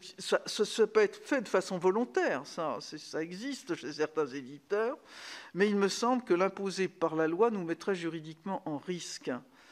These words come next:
Il faut tout de même rappeler un principe fondamental, les journalistes ont le droit de ne pas être d'accord avec cette ligne, et c'est bien pour cela que la loi leur octroie ce privilège un peu particulier par rapport aux autres salariés, qui est la cause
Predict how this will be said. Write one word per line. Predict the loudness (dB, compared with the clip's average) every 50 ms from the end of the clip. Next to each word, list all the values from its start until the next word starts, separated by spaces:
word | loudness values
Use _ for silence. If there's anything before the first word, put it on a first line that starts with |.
| -20 -20 -20 -20 -20 -20 -20 -20 -18 -10
Il | -8 -8 -6
faut | -2 -2 -4
tout | -4 -4 -6
de | -4 0
même | 0 0 0 0
rappeler | 0 -2 -2 0 0 0
un | 0 0
principe | 0 -4 -6 -8 -8 -12 -14 -16 -16
fondamental, | -6 0 2 4 6 6 6 6 4 0 -2 0 2 2 2 2 2
les | 0 -2
journalistes | -2 -2 -2 0 2 2 2 2 0 -6 -4 -4
ont | -2 0
le | 2 2
droit | 2 2 2 2 2
de | 2 0
ne | -2 -2 -4
pas | 2 2 2 4 4 4
être | 4 4 4 4 2 2 4
d'accord | 6 4 2 2 0 2 2 4 4 2 2 2
avec | 2 0 0 -2
cette | -2 -4 -4 -4 -4 -12 -14 -10
ligne, | -6 -4 -4 -4 -4 -6 -10 -18 -18 _ -12
et | -10
c'est | -10 -10 -8
bien | -4 -4 -4 -4
pour | -4 -10 -12 -12
cela | -4 0 2 2 2 0 -8 -20 _ _
que | 0 0 0 0 -2 -6 -8 -10 -14 -20 -20 -20 -20 -20 -20 -16 -2 2
la | 2 4
loi | 4 4 4 4 4
leur | 4 4 2
octroie | 2 -2 -2 -2 -2 -2 0
ce | 0 -2 -2
privilège | -2 -4 -8 -8 -6 2 4 4 4 4 0 2 4
un | 4 4 4
peu | 2 0 -2 -4 2
particulier | 2 2 0 0 -4 -14 -16 -14 -14 -14 -8 -4 -4 -4
par | 0 0 0 0 0
rapport | -4 -4 0 0 0 0
aux | 0 -4 -6
autres | -8 -4 -4 -6
salariés, | 0 0 2 2 2 0 0 -2 -4 -4
qui | -2 -2 0
est |
la | 0 0
cause | 0 -2 -4 -6 -6 -8